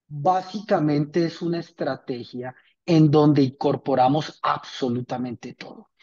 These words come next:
El tiempo es la magnitud con la que medimos todo,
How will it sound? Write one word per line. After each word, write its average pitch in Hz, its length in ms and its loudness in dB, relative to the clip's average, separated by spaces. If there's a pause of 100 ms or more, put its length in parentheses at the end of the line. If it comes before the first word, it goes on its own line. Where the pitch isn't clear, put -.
(360)
El 143 240 0
tiempo 214 400 4
es 233 100 6
la 233 140 6
magnitud 202 840 4
con 175 200 4
la 147 160 2
que 135 140 0
medimos 165 800 -2
todo, 302 480 2